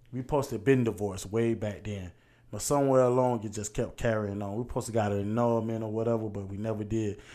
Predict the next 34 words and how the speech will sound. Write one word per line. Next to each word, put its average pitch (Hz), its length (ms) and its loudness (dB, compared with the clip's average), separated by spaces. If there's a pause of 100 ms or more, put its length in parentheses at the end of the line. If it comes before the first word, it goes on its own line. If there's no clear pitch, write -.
(120)
We'll 139 140 4
just 127 180 2
make 127 280 2
each - 120 -6
other 117 200 4
believe 117 400 2
that 104 160 0
we 110 100 -4
was 104 220 -4
just 104 240 0
meant 117 200 2
for 95 240 -12
each 92 180 -12
other. 82 200 -14
Somewhere 120 480 2
along 113 520 2
the 107 80 -6
line. 90 340 -12 (360)
All 131 220 6
it 135 80 8
was 123 320 6
is 101 140 -6
we 110 100 0
had 104 220 0
a - 20 -8
baby 92 220 0
from 90 280 -6
each 87 140 -10
other, 90 220 -6
and 95 100 -4
that 110 140 2
was 98 180 -2
it. 85 180 -14 (1000)
So, 113 500 4